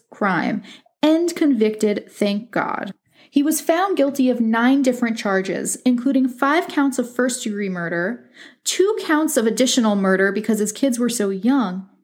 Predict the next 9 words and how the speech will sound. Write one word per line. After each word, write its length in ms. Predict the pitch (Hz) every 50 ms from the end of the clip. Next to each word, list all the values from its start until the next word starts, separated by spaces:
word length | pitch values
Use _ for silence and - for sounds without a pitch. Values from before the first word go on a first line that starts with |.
| _ _ - - - - _
three 480 | - - - 311 302 311 349 370 392 392
counts 380 | 381 - - 302 294 277 -
of 100 | 269 226
tampering 540 | - - - - 285 311 311 - 381 381 359
with 120 | 330 277
a 60 | 269 254
deceased 500 | 220 247 240 - - 277 294 294 - -
human 280 | 294 262 240 226 208
body, 640 | 190 - 220 226 240 247 214 180 185 190 - - -